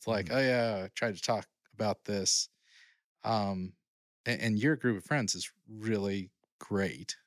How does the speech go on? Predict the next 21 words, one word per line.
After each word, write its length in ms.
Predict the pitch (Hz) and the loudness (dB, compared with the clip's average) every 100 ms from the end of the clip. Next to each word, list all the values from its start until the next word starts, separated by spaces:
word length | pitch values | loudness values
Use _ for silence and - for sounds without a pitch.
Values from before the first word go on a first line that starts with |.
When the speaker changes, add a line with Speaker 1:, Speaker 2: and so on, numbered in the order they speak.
| _ _ _ - | _ _ _ -8
Speaker 1:
with 280 | 107 113 - | -4 -4 -2
being 260 | 101 92 - | -4 -4 0
open. 500 | 104 101 92 87 87 _ - | 0 0 -6 -10 -12 _ -14
Speaker 2:
Mm. 200 | 92 76 - - _ | -12 -12 -16 -20 _
Speaker 1:
Um, 500 | - 101 95 90 87 - _ _ _ _ _ | -4 0 0 -2 -8 -12 _ _ _ _ _
but 120 | - 170 | 4 6
it 40 | |
was 140 | 127 | 6
a 40 | 147 | 0
little 240 | 123 - - | -2 -2 -2
awkward 360 | 175 - 101 | -2 -2 -4
at 80 | 87 | -4
first, 420 | - 90 92 - | -8 -8 -8 -10
and 120 | 117 120 | -2 2
I 100 | 131 | 2
was 160 | 110 - | 4 2
Speaker 2:
Yeah. 220 | 95 - | 0 0
Speaker 1:
surprised 640 | 113 104 101 98 - - - _ _ - | 2 4 2 0 -2 -2 -14 _ _ -6
that 220 | 92 87 | -6 -6
you 340 | 98 104 98 - | -6 -4 -4 -4
even, 420 | 101 95 90 | -6 -6 -8